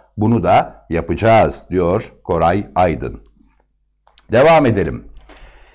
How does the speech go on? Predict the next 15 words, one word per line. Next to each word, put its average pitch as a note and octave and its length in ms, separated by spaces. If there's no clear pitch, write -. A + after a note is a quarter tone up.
İki D3 240
Eylül'ün C#3+ 720
manşetinde D3 920
"esogü E3+ 800
umut G3 380
oldu." F2 500
diyor. C2 260
Osman C3 420
Gazi B2 340
Üniversitesi A#2+ 840
işitme C#3+ 420
engellilerin A#2+ 720
iletişim A#2+ 540
problemlerini A#2+ 760
çözecek D3 640